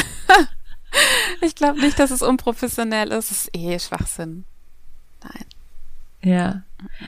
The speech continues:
Speaker 2: Also das ist auf jeden Fall, also da, da gibt's schon echt, also ich muss schon sagen, das macht mir schon echt richtig viel Spaß.
Speaker 1: Ja.
Speaker 2: Aber
Speaker 1: Also
Speaker 2: ich bin da nicht so fixiert. Also ich, ich find auch echt toll, ich würd auch gerne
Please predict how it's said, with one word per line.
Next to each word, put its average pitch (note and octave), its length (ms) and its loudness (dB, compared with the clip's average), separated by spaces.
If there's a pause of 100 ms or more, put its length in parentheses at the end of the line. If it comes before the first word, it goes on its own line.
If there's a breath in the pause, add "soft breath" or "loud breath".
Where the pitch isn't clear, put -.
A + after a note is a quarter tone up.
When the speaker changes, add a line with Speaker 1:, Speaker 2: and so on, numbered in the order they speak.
Speaker 2:
Also G3+ 280 2
das A3+ 220 4
ist - 220 -6
auf - 140 -4
jeden G#3 240 4
Fall, F#3 480 2 (500 loud breath)
also F#3 300 0
da, G3 160 6
da - 360 -6
gibt's - 260 -6
schon G3+ 160 -2
echt, G3 260 -2
also G3 140 0
ich G3+ 160 -2
muss A3+ 120 -2
schon G#3+ 180 0
sagen, G3+ 260 4
das F#3+ 180 -6
macht G3 260 -4
mir F#3+ 80 2
schon - 220 -4
echt - 340 -6
richtig F#3 400 2
viel E3+ 160 -2
Spaß. E3 640 0 (180)
Speaker 1:
Ja. A3 240 -6 (500 soft breath)
Speaker 2:
Aber G3+ 160 6
Speaker 1:
Also A3 120 6
Speaker 2:
ich G#3+ 60 -2
bin C4 180 4
da C4 100 4
nicht B3 220 2
so B3 120 0
fixiert. - 520 -2
Also G3 200 0
ich, - 240 0
ich - 120 -6
find A#3 280 -2
auch A#3 340 2
echt - 320 -4
toll, A3 540 2 (580)
ich - 140 -14
würd G#3 120 -6
auch - 220 -2
gerne G#3+ 440 2